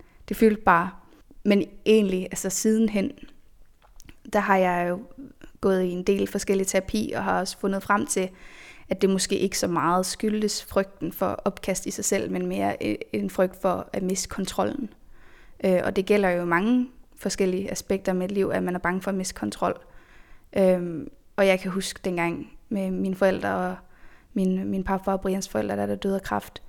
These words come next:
Øhm, der var rigtig meget, øh, tumult i min familieliv. Øhm, min, mine forældre blev skilt, da jeg var fire, og efterfølgende fandt min mor så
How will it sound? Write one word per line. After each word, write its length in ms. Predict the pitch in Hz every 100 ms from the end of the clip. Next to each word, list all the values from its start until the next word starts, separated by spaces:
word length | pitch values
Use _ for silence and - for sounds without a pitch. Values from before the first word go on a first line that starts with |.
| - - - - - -
Øhm, 420 | 202 185 185 190
der 100 | 190
var 160 | 185 185
rigtig 260 | 196 - 196
meget, 480 | 190 196 202 202 269 - -
øh, 420 | 233 220 196 208 -
tumult 500 | - 240 285 302 - - - -
i 80 |
min 160 | 202 190
familieliv. 680 | 202 202 196 196 196 208 220 - 226
Øhm, 460 | 208 196 190 185 185 - - - - - - - - -
min, 420 | 202 190 190 208
mine 120 | 190
forældre 260 | 190 202 190
blev 100 | 185
skilt, 320 | - 196 -
da 60 | 180
jeg 100 | 156
var 80 |
fire, 460 | - 214 202 208 214 -
og 260 | 202 190 185 185 - - -
efterfølgende 640 | 208 190 196 202 185 180 175
fandt 240 | 185 180
min 180 | 175 180
mor 180 | 185 190
så 220 | 208